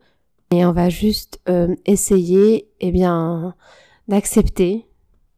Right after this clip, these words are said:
la réalité telle qu'elle est, d'accueillir toutes ces émotions qui viennent sans essayer de les nier. Je sais que c'est un exercice qui est très difficile. Et c'est cette difficulté qui fait que <laughs> la plupart d'entre nous ne, n'aimons pas faire les bilans, n'aimons pas les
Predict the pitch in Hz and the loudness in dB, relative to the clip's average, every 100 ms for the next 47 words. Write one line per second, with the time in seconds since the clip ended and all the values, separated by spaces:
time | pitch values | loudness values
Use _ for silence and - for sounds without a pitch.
0 | _ 190 190 196 190 180 180 190 196 185 | _ -4 0 2 2 0 0 0 0 -2
1 | - 175 170 196 190 190 190 196 185 190 | -4 -2 0 0 0 -2 -4 -4 -4 -4
2 | - 202 - 208 180 185 185 185 - 214 | -8 -12 -6 -4 0 0 0 -4 -2 0
3 | 208 202 - 190 175 170 175 190 185 190 | 2 0 -4 -8 -6 -6 -4 -4 -4 -6
4 | 175 170 - 180 185 185 170 - - - | -4 -6 -4 -2 0 0 -2 -4 -20 -20
5 | _ 185 202 190 175 175 180 185 190 - | _ 2 4 4 4 4 4 2 -4 -8
6 | 214 - 175 175 185 185 175 - - 170 | -6 -4 -2 0 0 -2 -4 -10 -8 -8
7 | - 226 185 165 - - 196 185 _ _ | -4 -4 -4 -6 -10 -4 -2 -4 _ _
8 | _ _ _ _ - 170 185 175 160 202 | _ _ _ _ -6 -4 -2 -2 -4 -6
9 | 196 202 208 190 214 226 - 175 - 180 | -8 -6 -4 0 0 0 -4 -10 -10 -8
10 | 202 175 175 170 - - 185 190 208 214 | -6 -4 -4 -8 -12 -10 -2 0 0 0
11 | 208 214 202 196 - 202 202 220 214 180 | 0 0 0 -2 -2 -2 0 0 0 -2
12 | 175 - - - - 196 226 220 214 208 | -6 -12 -20 -12 -2 4 6 6 4 2
13 | 208 - 202 196 175 180 190 190 208 196 | 0 0 0 0 0 0 2 2 4 4
14 | 190 185 185 190 208 190 190 175 175 165 | 4 2 0 -2 0 0 0 -2 -2 -2
15 | 170 | -4